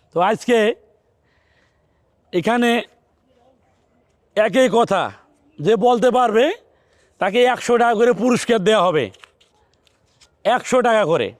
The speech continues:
কথাটা হলো যে পাকা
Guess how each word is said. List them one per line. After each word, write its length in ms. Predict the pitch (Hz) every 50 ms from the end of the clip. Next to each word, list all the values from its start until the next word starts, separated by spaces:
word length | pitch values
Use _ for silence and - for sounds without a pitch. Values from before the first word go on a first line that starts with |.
| _ _ _ _ _ _ _ -
কথাটা 360 | - 196 202 - 247 233 254 254
হলো 200 | 233 247 254 254 240
যে 160 | 220 226 214 226 294 - _ _ _ _ _ _ _ _ _ _ _ _ _ _ _ _ _ _ _
পাকা 460 | 208 208 208 220 - - 247 233 240